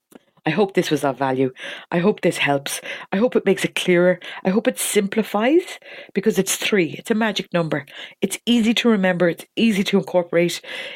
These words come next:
It's easy to implement. These are easy.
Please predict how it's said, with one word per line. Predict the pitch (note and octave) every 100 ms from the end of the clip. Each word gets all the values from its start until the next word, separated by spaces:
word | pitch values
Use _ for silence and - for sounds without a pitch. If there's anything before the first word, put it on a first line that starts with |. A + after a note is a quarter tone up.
| -
It's | - -
easy | A3+ G3+
to | G#3+ - F#3+ - -
implement. | G#3+ F3+ F#3 F3 F3 - - - - _ -
These | A3+ A3
are | -
easy. | F#3+ F#3+ D3+ -